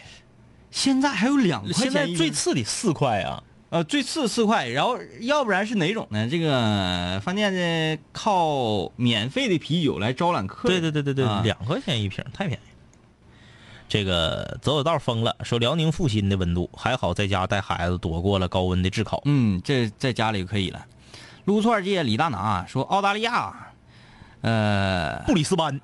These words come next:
Speaker 2: 现在十五度。
Speaker 1: 嗯，对，那南半球那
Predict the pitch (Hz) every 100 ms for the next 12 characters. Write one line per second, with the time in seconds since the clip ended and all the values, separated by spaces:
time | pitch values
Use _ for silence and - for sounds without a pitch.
0 | - - 233 - 240 104 135 - - -
1 | 494 466 427 359 285 196 143 101 87 90
2 | - 147 113 95 123 135 107 156 113 92
3 | 95 90 104